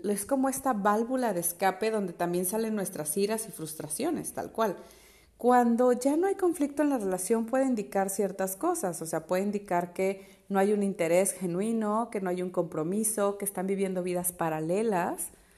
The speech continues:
Esa parte también es importante de comentar, ¿no? Ok, bueno, entonces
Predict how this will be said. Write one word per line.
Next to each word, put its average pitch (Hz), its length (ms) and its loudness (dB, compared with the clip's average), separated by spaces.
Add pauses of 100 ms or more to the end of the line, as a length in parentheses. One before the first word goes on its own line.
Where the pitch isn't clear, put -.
(480)
Esa 233 320 2
parte 226 560 2
también 190 400 -2
es 208 120 -4
importante 180 680 -2
de 180 480 -2
comentar, 147 640 -6
¿no? 185 400 -4 (840)
Ok, 262 220 2 (300)
bueno, 196 260 2
entonces 247 560 0